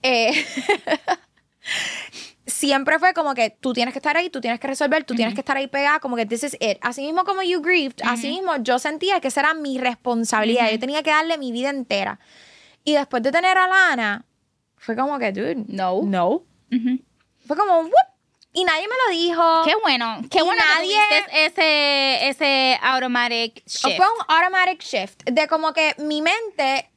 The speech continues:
Speaker 1: así como dijo Atlee
Speaker 2: Mi caso no.
Speaker 1: en uno de esos episodios, en el, uno,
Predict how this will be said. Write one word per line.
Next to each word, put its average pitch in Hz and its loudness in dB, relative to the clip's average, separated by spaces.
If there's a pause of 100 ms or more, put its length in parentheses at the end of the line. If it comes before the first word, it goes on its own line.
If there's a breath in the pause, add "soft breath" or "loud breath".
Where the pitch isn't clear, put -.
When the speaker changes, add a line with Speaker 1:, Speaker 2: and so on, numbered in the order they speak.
(320)
Speaker 1:
así 285 -6
como 392 0 (120)
dijo 415 0
Atlee 339 2
Speaker 2:
Mi - -6
caso 220 -2
no. 202 -6
Speaker 1:
en 302 -2
uno 277 0
de 294 2
esos 359 2
episodios, 359 0
en 294 -4
el, 294 -2
uno, 302 -2